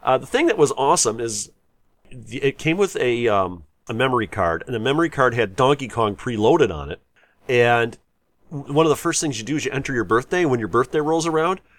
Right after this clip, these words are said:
you get a free N E S game, and, uh, <laughs> you could, uh, put all of these Nintendo Entertainment Systems in your house, and each one of them would have a different game on 'em.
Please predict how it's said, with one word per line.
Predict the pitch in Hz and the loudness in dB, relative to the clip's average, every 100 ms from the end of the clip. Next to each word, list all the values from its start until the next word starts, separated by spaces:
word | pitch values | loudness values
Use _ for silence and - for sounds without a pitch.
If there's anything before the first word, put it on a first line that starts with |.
| _ | _
you | 131 | -4
get | 135 139 | 2 2
a | |
free | - - 151 156 160 | 0 -2 0 0 0
N | 151 | 2
E | 156 143 | 4 6
S | 160 - | 6 4
game, | 135 117 107 147 - - - | 0 2 2 -2 -12 -14 -2
and, | 127 123 123 | 0 0 0
uh, | 127 127 | 0 -2
<laughs> | |
you | 120 170 175 175 208 | -2 2 4 4 4
could, | 202 151 | 4 6
uh, | 156 | 6
put | 139 196 | 6 2
all | 151 160 | 4 4
of | 165 | 4
these | 143 135 | 2 0
Nintendo | 135 135 160 147 135 | 0 0 2 4 4
Entertainment | 131 110 156 151 123 | 2 4 4 4 2
Systems | 135 117 135 123 | 0 0 -2 -2
in | 131 | -2
your | 107 | 0
house, | 117 143 131 | 2 2 2
and | 127 | -2
each | 131 | -8
one | 127 131 | -4 -2
of | 123 | -2
them | 120 | -2
would | 110 | -2
have | 104 131 113 | 0 0 0
a | |
different | 104 123 104 | -2 -8 -10
game | 107 117 123 | -4 -2 0
on | 123 131 | 0 -2
'em. | 139 | -4